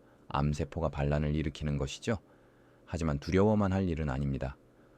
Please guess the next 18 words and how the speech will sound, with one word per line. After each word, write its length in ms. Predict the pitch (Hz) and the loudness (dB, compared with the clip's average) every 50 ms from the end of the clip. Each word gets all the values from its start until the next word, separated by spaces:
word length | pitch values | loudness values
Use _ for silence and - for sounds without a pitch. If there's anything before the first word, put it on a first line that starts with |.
| - - - | -20 -12 -2
오늘 340 | - 107 120 123 123 120 113 | 2 4 4 6 6 4 2
저는 300 | - - 90 92 95 92 | 0 0 0 0 0 0
세계적인 560 | 85 - 131 135 143 127 120 110 107 101 92 - - | 0 0 0 2 2 2 2 2 0 0 0 0 2
의학 400 | 87 92 90 87 80 73 71 - | 2 2 4 2 0 -2 -4 -4
석학 380 | - 110 - - - 107 92 | -6 -8 -6 -4 -4 -4 -2
윌리엄 400 | 80 76 78 82 82 85 85 85 | 0 0 0 2 0 0 0 0
리 140 | 76 73 73 | 0 0 0
박사가 460 | 71 71 71 - - 73 69 69 69 | -2 -4 -6 -8 -6 -6 -4 -4 -4
강조하고 720 | 69 69 71 73 80 80 76 76 71 71 69 85 107 127 143 - - - - - - - | -4 -2 -2 -2 0 0 0 0 -2 -2 0 0 -2 -2 -2 -6 -12 -20 -20 -20 -16 -6
하버드 340 | - 120 123 135 127 117 110 92 | -2 -2 0 0 2 2 2 2
의대가 360 | 90 80 80 78 71 76 71 69 | 2 0 0 0 -2 -2 -4 -4
주목하는 600 | - - 90 101 107 - - 82 73 76 71 67 - - - - - | -4 -2 0 0 0 0 -2 -2 -2 -2 -2 -4 -8 -14 -20 -18 -8
암세포의 680 | - 69 73 78 78 78 85 71 - - 78 73 71 69 | -4 0 0 0 0 0 -4 -6 -4 -4 -2 -2 -2 -2
보급로를 540 | - 80 73 82 82 78 76 71 71 71 71 | -2 -2 -2 0 0 0 0 0 0 -2 -2
끊어버리는 640 | - 98 95 87 78 73 69 69 69 76 92 120 143 139 - - - - | -2 -2 -2 -2 0 0 0 0 0 0 0 0 -2 -4 -8 -18 -14 -8
암세포 680 | - 67 71 71 73 85 73 - - - 113 127 - - | -4 -2 -2 0 0 -2 -4 -6 -4 -4 -4 -4 -4 -4
아사 320 | - 73 73 73 - 98 90 | -4 -2 -2 -2 -2 -4 -4
전략 420 | - 76 71 71 73 95 127 139 | -2 -2 -2 0 0 -2 -2 -4